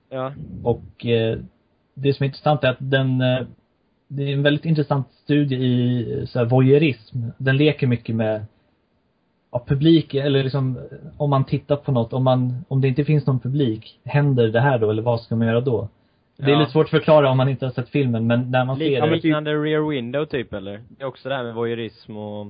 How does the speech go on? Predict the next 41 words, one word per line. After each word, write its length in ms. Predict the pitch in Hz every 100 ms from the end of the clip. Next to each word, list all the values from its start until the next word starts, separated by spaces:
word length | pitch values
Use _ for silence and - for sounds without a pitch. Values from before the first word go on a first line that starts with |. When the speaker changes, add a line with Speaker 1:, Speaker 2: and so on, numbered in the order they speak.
| 104 - _ -
Speaker 3:
Men 100 | 147
det 60 |
är 20 |
väl 100 | 170
det 80 | 175
här 80 | 165
lite, 200 | 151 151
låter 320 | 151 175 170
det 80 | 147
träda 400 | 143 151 143 135
om 140 | 135
det 160 | 135 135
faller 400 | 135 160 147 131
i 80 | 131
skogen 360 | - 147 131 135
och 60 |
ingen 200 | 135 135
är 100 | 135
där. 200 | 135 135 - _ _ _
Speaker 2:
Ja, 220 | - 117 110
precis. 140 | 110
Speaker 1:
Ja, 240 | 113 120 123
precis. 200 | 123 120
Speaker 2:
De, 100 | 135
de, 160 | 139 147
de 140 | 143 147
leker 280 | 156 143
lite 240 | 143 123 120
med, 400 | 117 117 117 123
med 180 | 120 113
den 220 | 120 117
tematiken 720 | 127 123 123 147 131 - 107
i 120 | 110 107
den 120 | 107
här 60 |
filmen, 380 | 107 139 117 104
och 80 | 104
det 180 | 117 113
tycker 260 | 113 113
jag 60 | 110
de 260 | 107 107